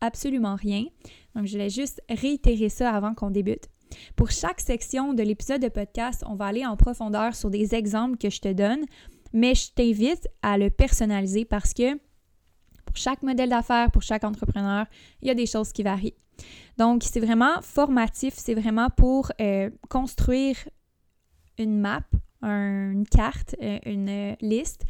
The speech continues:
pour toi, mais c'est en aucun cas <laughs> ton plan d'action, euh, détaillé. Donc, c'est vraiment pour celles qui démarrent et qui veulent avoir une idée claire. Et ce modèle-là a aidé, là, vraiment, vraiment, vraiment beaucoup de mes entrepreneurs. J'avais juste pas encore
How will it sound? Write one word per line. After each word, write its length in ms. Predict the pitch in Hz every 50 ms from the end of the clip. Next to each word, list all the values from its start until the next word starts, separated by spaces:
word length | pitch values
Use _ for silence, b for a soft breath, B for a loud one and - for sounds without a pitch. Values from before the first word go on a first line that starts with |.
| B B B B B _
pour 180 | - 269 262 -
toi, 340 | - - 214 208 220 - - -
mais 160 | 233 220 226
c'est 200 | - - 226 - - _ -
en 240 | - 254 247 233 240
aucun 300 | 254 233 - 247 233 226
cas 260 | - - 214 226 240 240 -
<laughs> 100 | - 220
ton 180 | - - 220 208
plan 200 | - 214 208 208
d'action, 500 | 202 196 202 - - - 214 208 220 B B B B B B _ 226
euh, 220 | 208 196 196 190
détaillé. 540 | 180 208 220 220 - 202 190 190 185 208 - _ B B B B B B -
Donc, 120 | - 220 -
c'est 160 | - 214 208
vraiment 280 | 202 208 208 214 226
pour 260 | 220 - 220 214 208 214
celles 400 | - - - 254 262 269 262 226
qui 120 | - 220
démarrent 460 | 196 214 208 208 208 208 220 226 -
et 60 | 208
qui 160 | - - - 202
veulent 160 | 208 208 202
avoir 300 | 202 196 196 208 214 208
une 120 | 214 202
idée 200 | 208 196 208 208
claire. 500 | - - - 202 202 214 247 339 349 302 - B B B B B B -
Et 140 | 233 226 226
ce 140 | - - 233
modèle-là 440 | 226 262 269 277 254 233 247 262 247
a 100 | 226 208
aidé, 280 | 208 190 214 226 233
là, 340 | 233 220 214 220 220 - -
vraiment, 560 | 196 196 220 190 - - 247 247 240 233 240
vraiment, 380 | 220 226 214 220 214 202 214 214
vraiment 280 | 208 214 202 202 208
beaucoup 240 | 208 202 - - -
de 60 | 247
mes 160 | 233 226 208 214
entrepreneurs. 640 | 202 - - 214 - - 214 202 202 202 214 226
J'avais 280 | 220 214 202 196 196 202
juste 260 | 196 226 240 - -
pas 100 | - 233
encore 400 | 226 214 - - 233 226 240 247